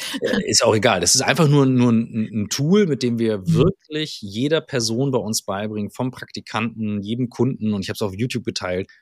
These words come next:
Speaker 1: mit dem du jedes K I, Gen A I Tool, also jedes generative K-I-Tool,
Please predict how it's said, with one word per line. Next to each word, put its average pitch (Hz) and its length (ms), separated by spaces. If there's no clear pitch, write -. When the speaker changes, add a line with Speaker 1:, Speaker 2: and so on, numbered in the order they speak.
Speaker 1:
mit - 140
dem 110 100
du 113 200
jedes 135 1000
K 90 140
I, 120 360
Gen 120 280
A 87 300
I 82 60
Tool, 127 220
also 92 140
jedes 101 300
generative 107 460
K-I-Tool, 101 600